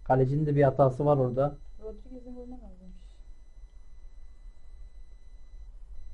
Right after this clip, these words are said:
Speaker 1: Şimdi Mustafa Yumlu bir aya verdi ve ilk yarı bitiyor. Galatasaray bir, Akhisar Spor bir. İlk yarı sonucu.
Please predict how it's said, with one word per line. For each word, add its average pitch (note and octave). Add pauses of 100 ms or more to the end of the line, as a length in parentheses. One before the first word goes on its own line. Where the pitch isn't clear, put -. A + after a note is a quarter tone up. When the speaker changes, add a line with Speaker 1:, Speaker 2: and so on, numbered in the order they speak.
(1900)
Speaker 1:
Şimdi D#3
Mustafa D#3
Yumlu D#3
bir E3
aya D#3
verdi F#3
ve G#3+
ilk G#3
yarı G#3
bitiyor. G3+
Galatasaray F#3
bir, F3+ (840)
Akhisar E3
Spor D#3
bir. D3+ (800)
İlk D3+
yarı D3+
sonucu. B2+